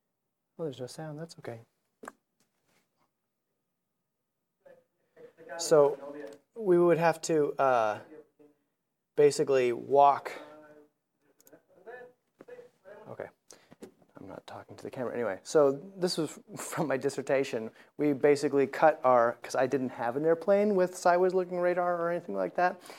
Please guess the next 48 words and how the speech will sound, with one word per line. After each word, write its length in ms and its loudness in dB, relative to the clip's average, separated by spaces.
So 160 0
we 100 10
basically 420 4
had 220 4
to 200 0
cut 400 4
the 440 0
one 460 4
que-, 340 4
square 320 6
kilometer 540 2
area 260 4
that 140 0
we 100 0
had 120 0
reconned 520 2
into 400 -2
one 220 0
hundred 280 -2
meter 360 0
blocks, 440 0
like 160 -4
a 20 0
city 220 0
block, 320 -2
basically. 460 -8
And 160 -2
then 240 2
we 140 0
had 220 2
to 100 -4
walk 360 4
through, 440 -4
lining 440 4
up 220 0
people 280 0
every 180 0
ten 240 -2
meters, 360 -2
and 140 -6
then 80 -2
we 80 -4
would 120 -2
all 180 2
walk 280 4
through 160 -8
these 120 -6
blocks. 540 -2